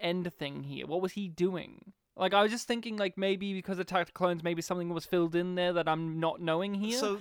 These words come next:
Speaker 1: 'Cause I
Speaker 2: so
Speaker 1: always,
Speaker 2: the
Speaker 1: I'm not
Speaker 2: context
Speaker 1: critique-, just to say, I'm not critiquing the fact that this Star Wars movie opens up halfway through a
Speaker 2: Yeah,
Speaker 1: piece of
Speaker 2: yeah,
Speaker 1: action.
Speaker 2: yeah.
Speaker 1: That's what they all do. I get it.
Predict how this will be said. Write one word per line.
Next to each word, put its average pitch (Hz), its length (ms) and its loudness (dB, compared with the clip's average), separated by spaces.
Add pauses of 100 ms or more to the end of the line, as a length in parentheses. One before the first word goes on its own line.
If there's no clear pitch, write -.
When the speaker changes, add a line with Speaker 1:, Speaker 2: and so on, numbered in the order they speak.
(120)
Speaker 1:
'Cause - 140 0
I 247 40 8
Speaker 2:
so 254 60 8
Speaker 1:
always, 320 220 4 (200)
Speaker 2:
the 196 80 -2
Speaker 1:
I'm 220 40 -2
not 247 200 4
Speaker 2:
context 240 200 2 (140)
Speaker 1:
critique-, 185 180 -10
just 226 200 -2
to 214 80 -4
say, 160 220 -2 (260)
I'm 180 160 -4
not 277 180 0
critiquing 233 460 -6
the 190 60 -6
fact - 360 -8
that - 160 -10
this 139 140 -8
Star 180 340 0
Wars 143 300 -6
movie 127 340 -8 (640)
opens 185 480 4
up 147 200 -2 (360)
halfway 156 400 0
through 151 240 -4
a - 40 -4
Speaker 2:
Yeah, 147 120 0
Speaker 1:
piece 131 80 0
of 127 60 -2
Speaker 2:
yeah, 151 60 6
Speaker 1:
action. 131 220 -4
Speaker 2:
yeah. - 100 -18
Speaker 1:
That's 175 160 0
what 233 100 -4
they 233 100 0
all 214 240 6
do. 156 340 2 (220)
I 185 100 4
get 175 220 -2
it. - 320 -10